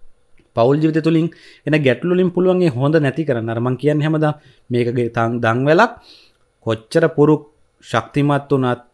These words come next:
එක පුරුකක් ශක්තිමත් භාවයෙන් නැති වුණොත් අනිත් ඔක්කොම ශක්තිමත් වුණත් එතනින් කඩලා යන්න පුළුවන්. අන්න ඒ නිසා හොඳ සැලකිලිමත් වෙන්න මේ වෙලාවේ මේස ලග්නෙම විශේෂයෙන්ම පවුල, පවුල් ජීවිතය කියන තැනදී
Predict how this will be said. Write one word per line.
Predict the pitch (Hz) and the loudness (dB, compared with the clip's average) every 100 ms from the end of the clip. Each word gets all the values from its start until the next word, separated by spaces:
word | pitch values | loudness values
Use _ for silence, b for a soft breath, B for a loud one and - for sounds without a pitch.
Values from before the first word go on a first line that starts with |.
| - | -8
එක | 117 165 | -2 0
පුරුකක් | 156 160 160 160 | 0 0 2 0
ශක්තිමත් | - 143 156 151 147 | 0 -4 0 0 2
භාවයෙන් | 143 143 139 127 | 4 4 2 0
නැති | 127 131 | -2 -2
වුණොත් | 123 120 120 _ _ _ - | 0 -2 -6 _ _ _ -4
අනිත් | 127 135 - _ | -2 -2 -6 _
ඔක්කොම | 131 - 180 165 | 0 2 0 2
ශක්තිමත් | 147 - 127 123 | -2 -2 -6 -4
වුණත් | 123 120 | -4 -6
එතනින් | 120 127 131 | -4 -6 -6
කඩලා | - 120 120 117 | -6 -4 -2 0
යන්න | 113 | -2
පුළුවන්. | 110 110 104 139 | -4 -4 -6 -10
අන්න | 123 123 | -4 -2
ඒ | 127 | 0
නිසා | 123 117 120 120 b b b b - | 0 0 -2 -4 b b b b -6
හොඳ | 123 143 147 | 0 4 4
සැලකිලිමත් | 143 127 120 127 123 123 120 | 2 -2 -2 -2 -2 -2 -2
වෙන්න | 123 127 | -4 -2
මේ | 127 127 147 | 0 0 2
වෙලාවේ | 156 156 131 123 127 | 4 4 4 2 -2
මේස | 123 123 | -2 0
ලග්නෙම | 131 123 127 123 | 0 0 0 0
විශේෂයෙන්ම | 113 139 214 214 - 156 127 110 107 110 _ _ _ _ _ _ | 0 2 4 4 2 0 0 -6 -8 -12 _ _ _ _ _ _
පවුල, | 127 135 165 131 113 - _ _ _ _ _ _ | 4 6 6 4 2 -4 _ _ _ _ _ _
පවුල් | 120 143 165 | 4 6 4
ජීවිතය | 117 151 208 220 214 | 2 0 2 2 0
කියන | 143 143 123 | 2 0 0
තැනදී | 123 120 117 | -2 0 -2